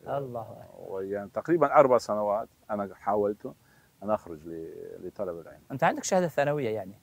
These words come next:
Speaker 2: أيوة.
Speaker 1: إيه،
Speaker 2: شهادة
Speaker 1: طيب، هذه
Speaker 2: ثانوية.
Speaker 1: المفروض يقبلوك يعني.
Speaker 2: ولكن ما، ما أدري إيش السبب.
Speaker 1: نصيب.
Speaker 2: يعني فمن اثنين وعشرين، أربع سنوات وأنا ما أستطيع أخرج إلى،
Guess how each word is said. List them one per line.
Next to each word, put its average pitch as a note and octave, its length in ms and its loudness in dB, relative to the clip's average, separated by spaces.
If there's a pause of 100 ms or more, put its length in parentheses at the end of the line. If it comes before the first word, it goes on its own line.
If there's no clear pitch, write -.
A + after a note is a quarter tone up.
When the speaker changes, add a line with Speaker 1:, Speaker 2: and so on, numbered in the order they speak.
(120)
Speaker 2:
أيوة. A2 260 8 (220)
Speaker 1:
إيه، C#4 180 0
Speaker 2:
شهادة - 220 -2
Speaker 1:
طيب، C#3+ 100 -2
هذه F3 320 2
Speaker 2:
ثانوية. F3 260 -4
Speaker 1:
المفروض E3+ 460 -6
يقبلوك A#3 460 -8
يعني. A#2+ 240 -10
Speaker 2:
ولكن A#3+ 400 0
ما، F#3 180 4
ما E3 180 8
أدري A2 180 6
إيش A2 160 2
السبب. G#2 440 0
Speaker 1:
نصيب. E3 340 -2 (840)
Speaker 2:
يعني F#2 340 -4
فمن E2 880 -4
اثنين A#2+ 240 -2
وعشرين، A2+ 420 -2
أربع G#2 260 4
سنوات G2 600 0
وأنا F#2+ 180 -8
ما G2+ 160 -4
أستطيع - 360 -12
أخرج E2+ 340 -16
إلى، D#2+ 260 -14